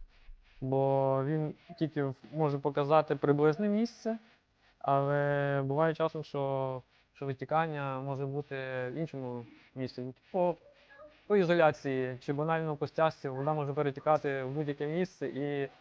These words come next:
і тепловізор може показати, що там є теплова пляма, але саме місце протікання може бути в іншому. Ну і це найосновніший наш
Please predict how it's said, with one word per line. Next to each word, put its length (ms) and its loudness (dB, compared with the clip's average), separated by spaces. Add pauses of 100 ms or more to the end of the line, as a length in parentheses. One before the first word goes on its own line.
(320)
і 40 -8
тепловізор 420 -2
може 180 0
показати, 360 0
що 80 -12
там 200 -6
є 340 -2 (300)
теплова 300 0
пляма, 320 0
але 520 -2 (640)
саме 260 0
місце 260 0
протікання 460 0
може 200 -2
бути 200 0
в 20 0
іншому. 440 -4 (420)
Ну 120 0
і 320 4 (480)
це 260 2
найосновніший 920 0 (460)
наш 220 -2